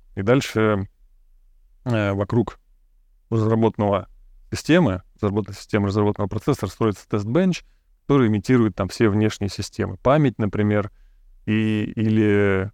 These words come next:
дополнительно к памяти какие-то устройства ввода-вывода. Это называется системный тест-бенч.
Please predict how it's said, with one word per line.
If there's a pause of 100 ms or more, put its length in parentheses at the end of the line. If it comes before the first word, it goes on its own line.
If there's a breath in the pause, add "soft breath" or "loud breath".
дополнительно
к
памяти
какие-то
устройства
ввода-вывода. (520)
Это
называется
системный
тест-бенч.